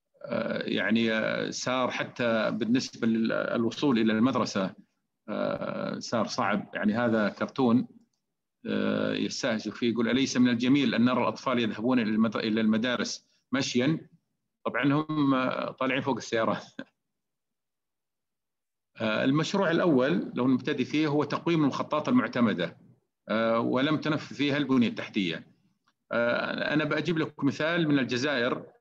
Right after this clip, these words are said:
آه، كنت استدعيت، آه، آه، في مؤتمر، آه، كان عالمي، آه، وألقيت فيه،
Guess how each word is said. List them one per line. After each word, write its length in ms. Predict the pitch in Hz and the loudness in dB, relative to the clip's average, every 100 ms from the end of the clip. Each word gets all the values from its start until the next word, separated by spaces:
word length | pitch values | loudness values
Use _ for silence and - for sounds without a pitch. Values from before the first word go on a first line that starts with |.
| _ _ - | _ _ -6
آه، 260 | 113 110 107 | 0 2 0
كنت 260 | - 123 | 0 -2
استدعيت، 560 | 123 - 113 143 135 - | -2 -4 -4 -2 -4 -2
آه، 720 | 120 110 104 104 110 - 110 - _ _ _ _ - | 0 2 2 2 0 -2 -6 -10 _ _ _ _ -8
آه، 380 | 104 104 107 104 107 - | -4 -2 -2 -2 -2 -4
في 180 | - 117 | 0 2
مؤتمر، 640 | 113 139 135 113 104 107 | 2 2 2 2 0 0
آه، 320 | 101 - - | 0 -2 -6
كان 260 | - 107 95 | -4 -2 0
عالمي، 580 | 131 107 101 139 165 151 | 0 0 2 2 0 0
آه، 720 | 120 110 104 55 50 50 - | 0 2 0 -2 -4 -6 -10
وألقيت 1600 | 53 53 50 50 50 - - 50 98 - 110 - 107 - 127 - | -10 -4 -2 -2 -4 -4 -4 -6 -6 -6 -6 -6 -6 -4 -6 -2
فيه، 300 | 135 120 | 0 0